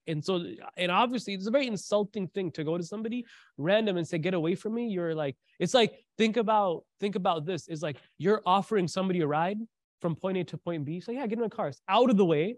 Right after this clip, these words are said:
You offer them a ride. You get in their car, and they're like, "Your car smells, bro." Right? Like, that's the first thing they said. Not, "Thank you." Not, they're gonna, like, "Man, your car stinks. Like, your car's a mess." Right?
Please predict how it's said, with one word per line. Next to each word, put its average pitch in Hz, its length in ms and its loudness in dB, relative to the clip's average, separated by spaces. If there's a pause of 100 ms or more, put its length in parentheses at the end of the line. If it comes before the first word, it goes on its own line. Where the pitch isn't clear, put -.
You 170 100 0
offer 180 220 2
them 175 100 0
a - 20 2
ride. 190 160 0 (300)
You 190 140 4
get 226 100 8
in 180 160 4
their 202 240 4
car, 202 240 2
and 175 100 0
they're 180 80 0
like, 151 200 0 (640)
"Your 143 80 -8
car 160 220 -2
smells, 123 340 -2
bro." 123 260 -4 (1120)
Right? 180 300 2 (100)
Like, 175 80 6
that's 190 180 6
the - 60 -2
first 208 180 6
thing 208 120 4
they 160 100 2
said. 143 240 -2
Not, 196 240 0
"Thank 185 300 -6
you." 175 280 -4
Not, 165 200 -6
they're 180 140 -2
gonna, 156 200 -2
like, 147 180 -4 (200)
"Man, 147 160 -4
your 165 100 0
car 160 220 -4
stinks. - 520 -10
Like, 135 100 -8
your 127 60 -10
car's 147 200 -10
a 123 40 -10
mess." 123 360 -14 (480)
Right? 151 300 -8